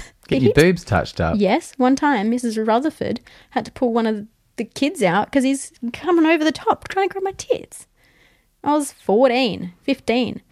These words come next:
Speaker 1: Mm.
Speaker 2: Happened all the time.
Speaker 1: Mm-hmm.
Speaker 2: Mm-hmm. Kira says, "Here in Alaska," you're in Alaska? Like Corey. "Lifted some, here in Alaska, they lifted some small businesses." Oh. Um, "Haven't ventured out to town."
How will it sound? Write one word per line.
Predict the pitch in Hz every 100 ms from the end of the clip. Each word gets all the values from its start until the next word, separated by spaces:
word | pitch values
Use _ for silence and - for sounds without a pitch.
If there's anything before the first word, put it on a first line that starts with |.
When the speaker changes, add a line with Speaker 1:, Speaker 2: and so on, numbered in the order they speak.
| 82
Speaker 1:
Mm. | 85 - - - _ _
Speaker 2:
Happened | 208 208 175
all | 180
the | 175 -
time. | 135 175 -
Speaker 1:
Mm-hmm. | 90 85 87 - _ -
Speaker 2:
Mm-hmm. | 202 180 190 - _ _ _ _ -
Kira | 294 262
says, | 214 175 196 -
"Here | - 427
in | 339
Alaska," | 202 240 311 - 190 220 _
you're | 494 480
in |
Alaska? | 214 170 214 - - 440 480 - _ _ _ _ _ _ _ _ _ _ _ _ _
Like | 285 294 262
Corey. | 392 370 202 202 _ _ _ _
"Lifted | 240 285 - 294
some, | - 254 262 - - - -
here | - 359
in |
Alaska, | 277 277 262
they | 240 240
lifted | 262 262
some | - 240
small | - 254
businesses." | 240 240 240 240 247 247 254 - -
Oh. | 311 175 - - _ _ _ _ _ _ 233
Um, | 233 214
"Haven't | - 269 262 247
ventured | 240 247 285 240
out | 175
to | 262
town." | 240 254 233 220